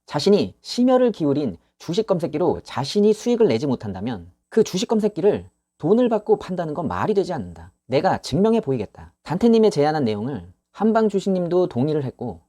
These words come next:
주식 검색기를 통한 주식 매매로 오 일간 삼천만 원으로 이십 퍼센트의 수익을 내면 단태님이 승리하는 걸로.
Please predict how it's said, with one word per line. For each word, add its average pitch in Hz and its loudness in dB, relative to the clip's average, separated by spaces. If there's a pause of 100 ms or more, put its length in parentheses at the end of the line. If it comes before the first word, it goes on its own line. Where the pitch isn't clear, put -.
(140)
주식 208 -2
검색기를 214 4
통한 160 -6
주식 175 -4
매매로 101 -6 (340)
오 143 4
일간 190 2
삼천만 233 -2
원으로 160 -4
이십 123 -6
퍼센트의 208 0
수익을 185 -2
내면 113 -4 (280)
단태님이 185 -2
승리하는 226 0
걸로. 82 -10